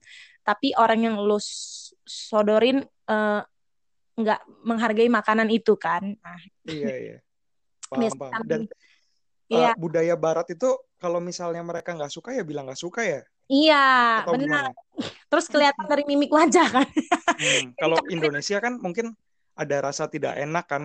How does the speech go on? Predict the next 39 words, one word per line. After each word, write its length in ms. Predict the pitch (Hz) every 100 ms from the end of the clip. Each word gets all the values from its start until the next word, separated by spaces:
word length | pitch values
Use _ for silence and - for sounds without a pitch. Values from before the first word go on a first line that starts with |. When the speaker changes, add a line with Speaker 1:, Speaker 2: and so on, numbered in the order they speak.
| 156
Speaker 2:
masih 240 | 160 175 247
Speaker 1:
Iya, 80 | 226
Speaker 2:
ada 120 | 202
begitunya 480 | - 123 131 147 147
Speaker 1:
iya. 80 | 127
Speaker 2:
kan? 100 | - - - - _ _ _
Speaker 1:
Iya, 200 | 269 262 254
jadi 160 | 262 320
kami 240 | 285 311 320
Speaker 2:
Hmm. 80 | 240
Speaker 1:
ajarin, 540 | 240 247 269 269 254 208
oke, 220 | 208 240
mimik 240 | 240 226 208
wajah, 300 | 214 214 240
tersenyum, 760 | 226 214 226 233 233 233 240 233
jangan 360 | 208 214 220 214 _ _ _ _
muka. 340 | 262 247 - -
Lo 120 | 311 381
tau 160 | 381
nggak 140 | 381 320
sih 80 | 359
kalau 220 | 320 285
lo 80 | 285
ngeliat 160 | 277
sesuatu 320 | 277 - 269 269
yang 120 | 262
aneh 140 | 277
kan 140 | 285 339
mata 240 | 285 247
lo, 100 | 302
"Hah?" 300 | - 294 349 - _ _ _
Kayak 180 | - 247 254
gitu 100 | 285
kan. 80 | -
Speaker 2:
Iya, 80 | 139
iya, 220 | 127 127
iya, 200 | 123 123
iya. 180 | 117 _
Speaker 1:
Semangat 380 | - 135 262 262